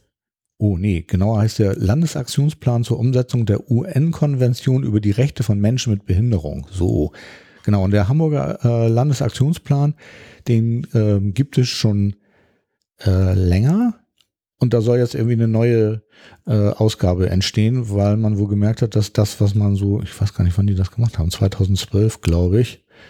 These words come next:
ähm, dass das zwar schon mal ein Anfang war, aber so richtig dolle gelaufen ist das, ähm, noch nicht. Und ihr wisst ja,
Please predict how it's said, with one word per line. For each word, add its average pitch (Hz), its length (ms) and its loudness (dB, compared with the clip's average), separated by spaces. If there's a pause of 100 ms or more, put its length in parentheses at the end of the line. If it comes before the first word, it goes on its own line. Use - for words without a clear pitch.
(540)
ähm, 107 640 0
dass 101 220 0
das 104 280 0 (800)
zwar 104 240 0
schon 117 160 0
mal 107 120 0
ein 107 100 0
Anfang 120 640 0
war, 123 240 0
aber 110 180 0
so 104 280 0 (500)
richtig 110 640 0
dolle 117 260 2
gelaufen 120 540 0
ist - 260 -2
das, - 480 -2
ähm, 98 380 0 (140)
noch 104 240 0
nicht. 98 340 0 (1400)
Und 104 160 2
ihr 107 120 2
wisst 123 200 -2
ja, 151 380 0